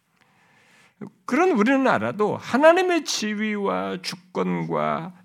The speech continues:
탁월하심을 가지고 율법을 제정하신 분께서 율법 아래 나셔서 그 아래 계신 그 경험 세계를 알지 못하기에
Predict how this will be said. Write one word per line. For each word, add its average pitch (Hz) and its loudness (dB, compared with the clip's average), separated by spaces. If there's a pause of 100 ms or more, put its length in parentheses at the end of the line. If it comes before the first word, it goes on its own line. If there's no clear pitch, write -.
(280)
탁월하심을 285 2
가지고 202 -2 (240)
율법을 294 0
제정하신 269 0
분께서 254 -6 (760)
율법 240 0
아래 196 2
나셔서 208 -2
그 202 0
아래 233 0 (640)
계신 135 0
그 339 2
경험 320 4
세계를 285 -6
알지 190 -6
못하기에 123 -8